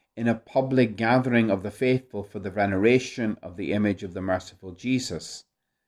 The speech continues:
So perhaps joining a live-streamed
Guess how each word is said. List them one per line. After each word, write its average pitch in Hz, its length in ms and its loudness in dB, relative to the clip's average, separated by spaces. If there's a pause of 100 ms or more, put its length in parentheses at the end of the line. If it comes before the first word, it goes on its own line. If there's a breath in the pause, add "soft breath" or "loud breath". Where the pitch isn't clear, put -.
(1080)
So - 180 -2
perhaps 110 680 -4 (340)
joining 120 560 6
a 104 140 -2
live-streamed 113 1080 4